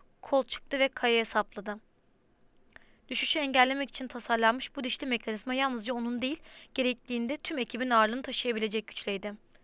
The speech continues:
İpi yeterince gergin olana dek mekanizmaya sardı. Üzerine küçük, hızlı bir troley takıp buna sımsıkı tutundu ve bir an bile tereddüt etmeden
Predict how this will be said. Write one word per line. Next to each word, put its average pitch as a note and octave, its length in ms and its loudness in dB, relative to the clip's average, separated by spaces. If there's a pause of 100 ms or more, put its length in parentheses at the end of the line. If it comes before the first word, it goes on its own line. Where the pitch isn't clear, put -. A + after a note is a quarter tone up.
(400)
İpi C#4+ 180 -2
yeterince D#4 480 2
gergin A#3+ 340 4
olana B3 260 -2
dek C4 220 -4
mekanizmaya G#3+ 520 -2
sardı. G#3 420 -4 (520)
Üzerine B3 320 0
küçük, - 520 -8 (180)
hızlı B3+ 380 -4
bir C4+ 180 -4 (280)
troley B3 300 2
takıp B3 340 -4 (380)
buna C4 160 0
sımsıkı - 400 -8
tutundu B3+ 340 -6
ve A#3+ 220 0
bir C#4+ 80 4
an B3+ 180 4
bile A3 120 -4
tereddüt A#3 360 -6
etmeden A#3 380 -4